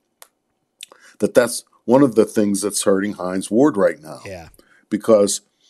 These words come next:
Speaker 1: you know, with the pandemic and all that stuff, there were the, and then the, there was the hundredth anniversary. And so there were the, a couple of, you know, classes kinda put together, uh, that one time, one, uh, at one time,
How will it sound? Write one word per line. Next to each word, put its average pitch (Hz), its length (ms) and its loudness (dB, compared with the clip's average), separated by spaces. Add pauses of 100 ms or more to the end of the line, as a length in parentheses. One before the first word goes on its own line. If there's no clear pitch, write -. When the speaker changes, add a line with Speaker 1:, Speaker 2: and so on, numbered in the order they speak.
(180)
Speaker 1:
you 123 80 -2
know, 110 120 4
with 110 160 2
the 98 60 -14
pandemic 110 800 0 (360)
and 101 120 -6
all 101 140 -2
that 101 200 0
stuff, - 420 -2
there 107 120 2
were 101 120 0
the, 101 160 -2
and 101 160 -2
then 101 180 -2
the, 98 240 -2 (280)
there 107 80 -2
was 98 160 -2
the - 80 -4
hundredth 110 400 -4
anniversary. 104 960 0 (500)
And 101 140 -8
so 110 160 -2
there 131 140 0
were 120 160 2
the, 107 200 4
a 104 80 -4
couple 123 460 0
of, 98 140 -2 (600)
you 110 120 -2
know, 92 180 -2 (220)
classes 113 560 0
kinda 110 300 -6
put 120 260 -4
together, 101 680 2 (800)
uh, 92 300 0 (140)
that 98 200 0
one 107 300 -4
time, 98 460 -6
one, 104 300 -4 (400)
uh, 90 200 -4
at 101 100 0
one 107 240 -2
time, 101 520 -4